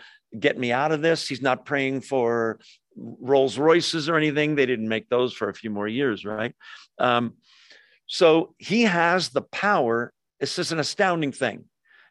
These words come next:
to control the destiny of every single human being. Every single human being that ever lived will either be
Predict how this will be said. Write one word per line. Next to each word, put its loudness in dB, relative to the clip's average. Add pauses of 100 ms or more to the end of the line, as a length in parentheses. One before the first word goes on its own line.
(360)
to -2
control 2
the -2
destiny 0
of -4
every -2
single -8
human -8
being. -14 (520)
Every 0
single 0
human 0
being 0
that 2
ever -2
lived 2
will -4
either 0
be -4